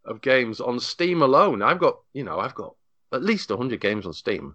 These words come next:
and I've only played about twenty of them, I should think.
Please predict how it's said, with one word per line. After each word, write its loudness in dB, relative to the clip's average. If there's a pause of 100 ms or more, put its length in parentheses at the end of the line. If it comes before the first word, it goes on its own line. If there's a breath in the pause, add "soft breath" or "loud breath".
(340 soft breath)
and 4
I've 6
only 6
played 2
about -2
twenty -4
of -20
them, -16 (100)
I -12
should -10
think. -6